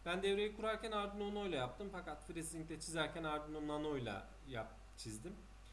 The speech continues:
İkisi de kullanılabilir, fark etmez. E, ben buradakine göre size anlatayım. Bir adet Arduino Nano kullandık. U L N iki bin sekiz yüz üçümüz var. E, Arduino'muzu beslemek için dışarıdan beş voltumuz var.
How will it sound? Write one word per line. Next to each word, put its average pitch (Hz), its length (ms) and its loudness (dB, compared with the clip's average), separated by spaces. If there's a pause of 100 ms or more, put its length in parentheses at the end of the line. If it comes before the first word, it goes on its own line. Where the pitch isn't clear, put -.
(220)
İkisi - 220 -4
de 190 100 2
kullanılabilir, 180 600 2
fark 156 340 0
etmez. 190 600 -6 (160)
E, 156 300 -4 (140)
ben 180 200 2
buradakine 175 480 -4
göre 165 340 0
size 160 260 -4
anlatayım. 160 460 -4 (340)
Bir 196 100 0
adet 180 240 0
Arduino 175 400 2
Nano 175 280 0
kullandık. 120 440 -4 (300)
U 165 120 0
L 170 120 2
N 175 100 -2
iki 160 200 -6
bin 175 100 0
sekiz 165 300 -4
yüz 165 80 -6
üçümüz 160 420 -4
var. 165 240 -6 (840)
E, 143 200 -2
Arduino'muzu 170 580 -2
beslemek 165 400 -4
için 147 200 -8
dışarıdan 135 500 -4
beş 156 240 -4
voltumuz 180 480 -4
var. 170 280 -4